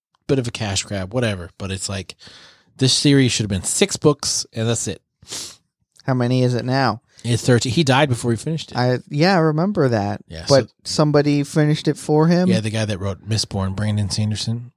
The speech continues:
Speaker 2: Mm-hmm.
Speaker 1: He f-, and Brandon Sanderson is now writing his own ten novel thing like that.
Speaker 2: If my name were Brandon Sanderson, I would just call myself Branderson.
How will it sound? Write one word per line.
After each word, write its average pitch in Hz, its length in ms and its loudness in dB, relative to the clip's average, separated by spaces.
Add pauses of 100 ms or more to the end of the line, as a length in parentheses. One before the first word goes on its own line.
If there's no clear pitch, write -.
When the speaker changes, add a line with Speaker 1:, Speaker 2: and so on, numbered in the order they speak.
Speaker 2:
Mm-hmm. 120 420 2 (180)
Speaker 1:
He 95 240 -8
f-, - 160 -12
and 107 220 0
Brandon 135 300 4
Sanderson 139 600 4
is 92 200 -8
now 101 180 -2
writing 98 340 -4
his 131 260 2
own 110 320 0
ten 104 340 0
novel 90 560 -4 (520)
thing - 260 2
like 92 300 -6
that. 85 260 -6
Speaker 2:
If 110 180 -6
my 117 180 2
name 123 200 4
were 113 100 2
Brandon 113 520 2
Sanderson, 113 680 2
I 104 120 0
would 107 160 0
just - 140 -10
call 120 180 0
myself 107 500 -2 (100)
Branderson. 107 800 0